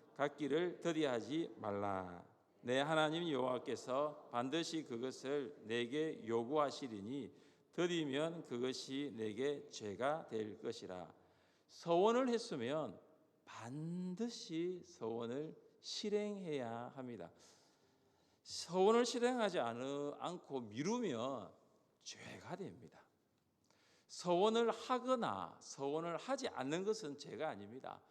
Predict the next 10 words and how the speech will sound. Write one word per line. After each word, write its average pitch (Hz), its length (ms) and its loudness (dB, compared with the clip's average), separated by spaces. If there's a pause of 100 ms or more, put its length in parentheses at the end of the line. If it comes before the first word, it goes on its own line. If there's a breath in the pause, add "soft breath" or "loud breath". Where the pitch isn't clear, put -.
(200 soft breath)
하나님께서 180 960 0
서원하라고 220 800 2
명령하신 151 640 0
적 143 160 -2
없습니다. 135 680 -6 (400 soft breath)
하나님께서 196 580 2
서원하지 202 720 2
않는다고 160 600 -2
책망하신 233 680 0
적도 175 420 -2